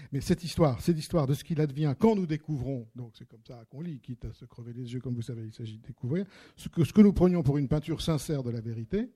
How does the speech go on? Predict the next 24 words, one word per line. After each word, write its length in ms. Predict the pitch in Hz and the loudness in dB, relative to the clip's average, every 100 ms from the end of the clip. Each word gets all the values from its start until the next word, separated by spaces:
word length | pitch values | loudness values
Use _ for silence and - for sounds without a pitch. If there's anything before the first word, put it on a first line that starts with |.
| _ _ _ _ _ - | _ _ _ _ _ -16
avec 160 | 139 120 | -14 -14
un 40 | |
côté 260 | - 123 117 | -14 -14 -8
presque 260 | 117 - | -8 -8
dix-septième, 680 | 123 127 - 123 - 226 131 | -8 -8 -6 -6 -4 -6 -6
en 60 | 104 | -10
fait, 180 | 113 107 | -12 -14
moi, 100 | 127 | -16
une 80 | 110 | -14
peinture 380 | - - 117 | -12 -12 -14
sincère 380 | - 123 - 131 | -12 -10 -8 -10
de 100 | 110 | -10
la 60 | 110 | -10
vérité, 420 | 107 107 - 214 - _ _ _ - | -12 -12 -10 -12 -12 _ _ _ 2
n'est 180 | 170 226 | 6 6
qu'un 160 | 156 | 6
repentir 480 | 135 143 139 123 208 | 4 2 0 -2 -4
qui 120 | - | -4
masque 320 | 139 190 156 - _ | -6 -6 -8 -16 _
et 120 | 208 | 0
recouvre 580 | 160 151 - 247 120 98 _ _ _ | 2 2 4 2 2 -6 _ _ _
un 60 | 131 | -10
mal 240 | 147 170 | -6 -4
absolu. 400 | 143 - 131 107 | -6 -8 -12 -12